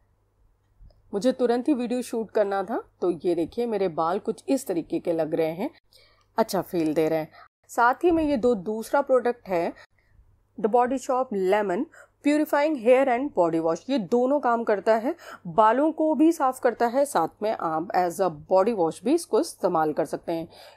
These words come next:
इसमें जो खुशबू है मंद मंद वो बहुत ही अच्छी है। ये आपके स्किन को प्रोटेक्ट करेगी और साथ में प्यूरिफाई करेगी। ये प्रोडक्ट थोड़ा महंगा ज़रूर है, लेकिन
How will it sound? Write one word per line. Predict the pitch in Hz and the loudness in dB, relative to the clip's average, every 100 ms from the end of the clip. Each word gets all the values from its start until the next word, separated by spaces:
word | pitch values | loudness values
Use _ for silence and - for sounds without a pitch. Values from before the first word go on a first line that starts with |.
| - | -12
इसमें | 226 254 208 | -6 -4 -4
जो | 220 | -4
खुशबू | - 240 202 254 233 | -4 -4 -4 -6 -2
है | 226 226 | 0 -2
मंद | 196 185 196 | 0 -2 -2
मंद | 175 180 180 - 202 | -2 -2 -4 -4 -4
वो | 170 - | -4 -6
बहुत | 180 175 156 175 | -8 -2 -4 -2
ही | 160 | -6
अच्छी | 151 - 175 | -6 -6 -6
है। | 156 156 147 - - - - 190 | -6 -8 -12 -16 -20 -20 -14 -2
ये | 262 - | 0 2
आपके | 208 202 202 - 233 | 2 2 2 -2 -2
स्किन | - 202 175 | 0 -2 0
को | 185 | -2
प्रोटेक्ट | 180 185 226 240 - | -2 -2 0 0 0
करेगी | 240 226 247 196 247 269 | 0 2 0 -2 -6 -4
और | - 180 | -4 -4
साथ | - - 240 226 - | -6 -2 -2 -2 -2
में | 196 | -6
प्यूरिफाई | 226 - 170 156 - 170 147 | -4 -2 0 -2 -6 -8 -6
करेगी। | 160 151 147 156 151 - _ _ | -6 -6 -6 -10 -12 -14 _ _
ये | 311 | -2
प्रोडक्ट | 330 339 330 - - | 0 -4 -4 -8 -2
थोड़ा | 320 330 294 | 0 2 0
महंगा | 196 202 220 | -2 0 -2
ज़रूर | 175 170 170 175 | 0 -2 -4 -6
है, | 233 - - - | -8 -8 -20 -8
लेकिन | 233 254 247 294 277 | -2 0 0 -6 -6